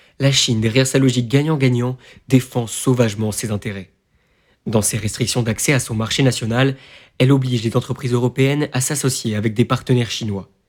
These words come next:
Ces restrictions font bénéficier aux Chinois de transferts de technologies forcés, et les partenaires chinois deviennent par la suite de féroces compétiteurs des entreprises européennes.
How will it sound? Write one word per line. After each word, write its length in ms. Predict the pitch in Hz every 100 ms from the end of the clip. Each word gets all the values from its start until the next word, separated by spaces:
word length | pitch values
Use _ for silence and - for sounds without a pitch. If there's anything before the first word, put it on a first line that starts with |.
| _ _ _ _
Ces 160 | - -
restrictions 540 | 101 - 107 - 147 - - -
font 180 | - 143
bénéficier 540 | 139 147 135 135 -
aux 60 | 143
Chinois 340 | 131 135 117
de 120 | 107 104
transferts 580 | - 156 156 - 147
de 80 | 127
technologies 560 | 123 127 127 120 110 110
forcés, 560 | - 135 - - - _ _ _ _ -
et 60 |
les 80 | 104
partenaires 400 | 110 107 131 131
chinois 460 | - 104 104 113 123 - - -
deviennent 380 | 135 135 139
par 160 | 131 123
la 80 | 123
suite 400 | - 110 - -
de 180 | 113 104
féroces 400 | 110 - 131 131
compétiteurs 580 | - 120 117 123 113 101
des 160 | 107 107
entreprises 460 | 101 107 123 104
européennes. 500 | 110 110 123 107 87